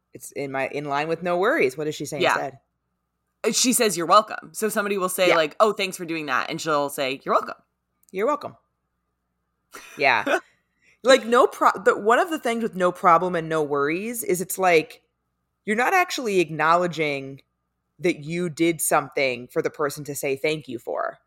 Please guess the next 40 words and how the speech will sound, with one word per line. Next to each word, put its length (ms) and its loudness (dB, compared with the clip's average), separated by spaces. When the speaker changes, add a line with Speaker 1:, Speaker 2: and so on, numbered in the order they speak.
Speaker 1:
Like, 220 0
they're, 160 4
like, 200 4
thanking 440 -2
you 140 -6
for 140 -6
having 260 -2
done 240 0
something, 500 -6
and 100 -6
you're 140 0
telling 360 -2
them, 180 -2
like, 200 -2
"Oh, 100 2
you 180 -6
shouldn't 320 -6
have 100 -8
thanked 340 -8
me." 280 -18
By 140 6
saying, 260 -2
"No 120 0
problem" 440 2
or 60 -2
"No 180 -4
worries," 360 -2
you're 120 -6
kinda 340 -4
saying, 420 -2
"You 80 -10
shouldn't 280 -10
have 100 -16
thanked 300 -8
me 100 -10
because 300 -12
it 80 -10
wasn't 260 -4
a 60 -8
problem." 520 -6